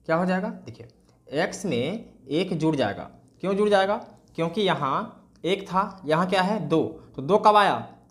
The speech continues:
एक में एक जोड़ेंगे तब दो आएगा, फिर दो में एक जोड़ेंगे तो तीन आएगा। ठीक है, तो इसलिए क्या होगा कि यहाँ एक प्लस हो जाएगा। ओके, और प्रश्न कह रहा है कि इस दोनों संख्या का गुणनफल कितना है, तीन सौ छः है। तो हम लोग यहाँ क्या करेंगे, गुना कर देंगे। तो लिखेंगे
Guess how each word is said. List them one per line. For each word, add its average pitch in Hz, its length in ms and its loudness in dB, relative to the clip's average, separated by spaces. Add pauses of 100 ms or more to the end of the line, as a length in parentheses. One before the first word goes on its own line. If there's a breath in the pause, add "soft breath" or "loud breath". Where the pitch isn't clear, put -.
(140)
एक 190 240 -2
में 202 140 0
एक 185 320 -4
जोड़ेंगे 190 280 2
तब 202 180 2
दो 196 120 4
आएगा, 196 320 2 (420)
फिर 175 80 -2
दो 175 140 2
में 202 120 2
एक 196 240 0
जोड़ेंगे 190 260 2
तो 185 80 -4
तीन 196 220 -2
आएगा। 185 240 -2
ठीक 220 200 -6
है, 165 60 0 (340 loud breath)
तो 147 60 -12
इसलिए 190 280 0
क्या 185 140 2
होगा 156 220 2
कि 185 140 -4
यहाँ 156 280 0
एक 190 340 -6
प्लस 143 280 2
हो 127 140 -8
जाएगा। 73 320 -10 (300)
ओके, 247 260 -2 (840 loud breath)
और 147 120 0
प्रश्न 214 340 0
कह 226 140 2
रहा 143 240 2
है 156 240 -2 (320 loud breath)
कि 113 80 -20
इस 208 260 -6
दोनों 196 360 2
संख्या 180 340 2
का 170 100 4
गुणनफल 180 400 -2
कितना 214 200 -4
है, 214 160 -2
तीन 185 200 -4
सौ 151 140 -2
छः 120 200 -6
है। 147 120 -6 (320 loud breath)
तो 139 60 -10
हम 143 120 -2
लोग 160 100 2
यहाँ 160 180 2
क्या 185 120 0
करेंगे, 123 300 0
गुना 165 200 0
कर 214 140 2
देंगे। 190 220 -4
तो - 400 -14
लिखेंगे 147 500 0